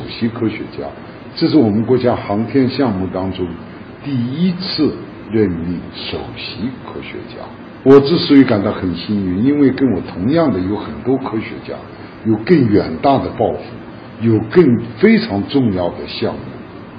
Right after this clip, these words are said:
但是他们难以实现，他们也付出了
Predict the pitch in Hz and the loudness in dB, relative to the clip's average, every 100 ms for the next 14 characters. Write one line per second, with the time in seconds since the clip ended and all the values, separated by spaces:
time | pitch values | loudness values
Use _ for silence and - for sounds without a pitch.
0 | - - - - - 90 87 - 71 - | -18 -18 -18 -6 0 0 0 -8 -10 -14
1 | - - - - - - 92 85 80 76 | -18 -18 -18 -18 -18 -8 -4 -4 -4 -6
2 | 76 95 92 - - - - - 82 67 | -6 -6 -6 -8 -10 -10 -10 -10 -10 -12
3 | - - - - - - - - - - | -14 -16 -18 -18 -18 -18 -18 -18 -18 -16
4 | - 185 220 180 131 - 120 - 110 | 0 6 8 8 6 4 -2 0 -2